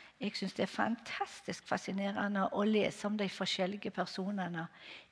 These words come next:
Les om Josva. Han holdt seg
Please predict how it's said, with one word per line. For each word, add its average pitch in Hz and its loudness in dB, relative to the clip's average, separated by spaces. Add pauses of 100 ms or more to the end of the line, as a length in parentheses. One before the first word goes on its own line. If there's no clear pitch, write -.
(120)
Les 311 8
om 254 6
Josva. 160 -2 (580)
Han 285 12
holdt 349 10
seg - -2